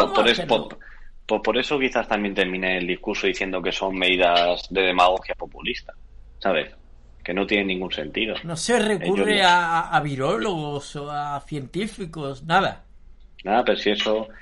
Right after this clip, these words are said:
Speaker 2: eh, ya la, ya está más que claro que el único sentido que había era que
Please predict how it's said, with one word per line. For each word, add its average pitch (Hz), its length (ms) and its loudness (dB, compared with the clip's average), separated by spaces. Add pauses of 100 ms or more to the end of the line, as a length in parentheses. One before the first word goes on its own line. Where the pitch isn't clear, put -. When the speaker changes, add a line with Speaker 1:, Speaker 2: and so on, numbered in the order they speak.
(200)
Speaker 2:
eh, 85 480 0
ya 92 120 2
la, 98 200 2
ya 101 600 2
está 95 260 0
más 107 180 0
que 95 120 -4
claro 95 320 0
que 95 100 0
el 87 100 -2
único 101 260 -4
sentido 92 420 -6
que 90 80 -4
había 98 320 -2
era 92 160 0
que 82 180 -10